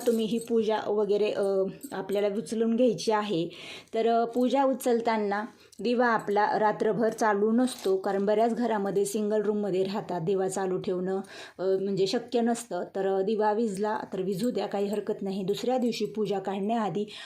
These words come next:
अगदी थोडंसं त्याच दिव्यामध्ये तुम्हाला तेल टाकायचं आहे, दिवा प्रज्वलित करायचा, दिव्याला हळदी कुंकू व्हायचं, स्वतःला हळदी कुंकू लावून घ्यायचं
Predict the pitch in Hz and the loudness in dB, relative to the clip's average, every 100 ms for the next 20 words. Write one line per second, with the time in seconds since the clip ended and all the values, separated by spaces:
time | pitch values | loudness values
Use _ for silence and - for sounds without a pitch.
0 | - 214 208 277 254 240 208 208 208 214 | -4 -2 0 -2 4 4 4 2 -2 -2
1 | - 247 262 226 233 214 202 180 196 202 | 0 0 0 0 2 4 2 0 0 0
2 | 196 190 196 - - 233 240 226 214 196 | 0 -2 -4 -6 0 0 2 -2 0 -2
3 | 202 180 202 190 196 185 202 175 196 233 | -4 -4 -2 -2 -2 -2 -2 0 0 -2
4 | - 220 208 196 226 202 190 190 180 196 | -2 0 0 0 -2 0 0 0 0 0
5 | 185 - 196 - 240 226 208 190 226 - | 0 0 -2 0 2 2 0 -2 -4 -6
6 | - - - 208 - 226 269 254 247 247 | -14 -14 -6 -4 0 2 2 2 0 2
7 | 254 226 233 233 233 214 233 202 247 | 0 2 0 2 2 0 -2 -2 -4